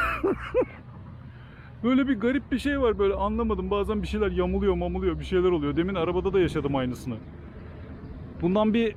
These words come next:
<laughs> on dakika önce, e, üçüncü videoyu çektim. Bir şeyler anlattım size, bol bol konuştum, ettim falan. İşte neyse. Şöyle bir kendimi size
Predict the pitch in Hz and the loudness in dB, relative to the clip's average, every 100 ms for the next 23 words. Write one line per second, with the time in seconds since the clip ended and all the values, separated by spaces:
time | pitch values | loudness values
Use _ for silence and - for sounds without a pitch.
0 | - - - 196 220 214 - 196 190 175 | -6 -4 0 2 4 2 0 2 2 4
1 | 170 220 185 - 147 147 147 143 143 143 | 2 0 0 -8 -8 -2 0 2 2 0
2 | 135 - - 180 180 175 208 170 180 190 | -2 -10 -10 -4 -2 0 0 0 0 0
3 | 175 160 - 180 - - - - 160 202 | 0 -4 -4 -8 -8 -12 -10 -6 0 2
4 | 190 196 180 165 - 160 160 160 170 165 | 4 4 2 0 -2 -8 -4 -2 0 0
5 | 165 - 175 160 - 170 156 165 - 151 | -2 -2 -2 -2 -2 -4 -2 -6 -2 0
6 | 165 - - - - - - - - - | 0 -4 -12 -10 -10 -12 -12 -12 -12 -12
7 | - - - - 160 185 196 175 175 180 | -12 -12 -12 -10 0 2 2 2 0 -2
8 | - - - - - - - - - - | -6 -14 -14 -14 -14 -14 -14 -14 -10 0
9 | 185 202 214 - - 170 185 202 196 190 | 2 2 0 -4 -4 -2 0 -4 -2 0
10 | 196 | 0